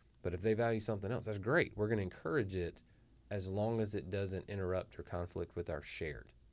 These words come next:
Now, I'm not recommending that eight is a perfect number, that you've got four over here and four over, that's not what I'm saying. That's just how ours laid out as we came through it. That's what we felt like we're complete and gave. Uh,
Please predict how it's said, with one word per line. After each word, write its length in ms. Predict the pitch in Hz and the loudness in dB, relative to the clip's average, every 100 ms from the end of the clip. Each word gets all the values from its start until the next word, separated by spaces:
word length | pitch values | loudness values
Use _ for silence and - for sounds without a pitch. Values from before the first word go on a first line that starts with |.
| - | -6
Now, 240 | 85 76 - | -4 -4 -6
I'm 200 | 90 87 | -6 -4
not 300 | 95 98 - | -2 -2 -2
recommending 520 | 98 98 95 95 92 | -4 -2 -2 -2 -2
that 140 | 87 | -2
eight 160 | 95 92 | -4 -2
is 140 | 92 | -4
a 40 | 90 | -4
perfect 320 | 98 92 90 | -2 -2 -2
number, 280 | 92 87 - - - - - - | -4 -4 -8 -12 -20 -20 -20 -10
that 140 | - - | -8 -4
you've 120 | 85 | 0
got 200 | 92 - | 0 -2
four 380 | - 104 98 95 | -2 0 2 2
over 200 | 92 92 | 2 0
here 220 | 95 90 | 0 0
and 100 | 85 | 0
four 180 | 92 87 | 0 0
over, 140 | 87 | -2
that's 180 | 87 90 | -6 -4
not 100 | 87 | -4
what 80 | 82 | -4
I'm 60 | |
saying. 240 | 85 85 76 - - - | -4 -4 -6 -10 -14 -4
That's 160 | 90 | -2
just 140 | 117 104 | 0 4
how 160 | 107 98 | 6 6
ours 180 | 98 | 4
laid 220 | 92 85 78 | 2 0 -2
out 180 | - - - - - - - | -6 -10 -18 -20 -20 -20 -6
as 160 | 92 87 | -4 0
we 140 | 90 | -2
came 200 | 87 95 | 0 0
through 200 | 87 95 | 2 0
it. 80 | 87 | 2
That's 200 | 90 - | 0 0
what 120 | 92 | 0
we 160 | 90 95 | 0 -2
felt 260 | - 98 | 2 2
like 180 | 87 87 | 2 0
we're 100 | 92 | -2
complete 680 | 87 90 - - 107 123 123 - - - - | -4 -8 -4 0 2 2 -4 -16 -20 -20 -6
and 160 | 95 90 | -2 0
gave. 240 | 95 92 | 0 0
Uh, 140 | 82 | -4